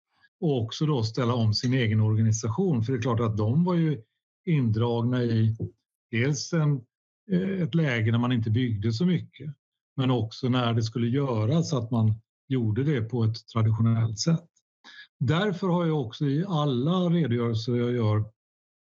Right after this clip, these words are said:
du nämnde ordet inkrementellt och vi ingenjörer kan ju liksom, mm, svänga oss med detta, men det inkrementella har ju sin funktion, men det räcker inte till i disruptiva skeden.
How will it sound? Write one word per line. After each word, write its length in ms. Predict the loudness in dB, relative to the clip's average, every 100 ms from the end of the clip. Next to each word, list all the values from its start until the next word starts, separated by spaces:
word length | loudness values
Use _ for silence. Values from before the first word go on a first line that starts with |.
| _ -20 -12 -4 0 0
du 280 | 0 0
nämnde 280 | 0 2 0
ordet 300 | 0 -2 0
inkrementellt 680 | 0 0 0 0 0 0 -2
och 100 | -2
vi 140 | 0
ingenjörer 520 | 0 0 0 0 0 -2
kan 140 | 0
ju 80 | 0
liksom, 440 | 0 0 0 0 -4 -16 -20 -20 _ _
mm, 420 | -2 0 0 0 0
svänga 400 | 0 0 2 2
oss 200 | 0 0
med 80 |
detta, 280 | -2 -2 -4
men 360 | 0 2 0 -4 _ _ _
det 80 | -2
inkrementella 920 | -2 0 0 2 2 0 0 0 -2 -4 -4
har 260 | -2 0
ju 320 | 2 0 -2 -4
sin 360 | -2 2 2
funktion, 840 | 0 -2 -2 -2 0 0 0 0 0
men 100 | 0
det 140 | 0
räcker 320 | -2 -2 -2
inte 260 | 0 0 -4
till 480 | -4 0 0 0 -2
i 120 | -2
disruptiva 1000 | 0 0 0 -2 -2 -2 -4 -2 0 0 -2
skeden. 640 | 0 0 0 0 0 -4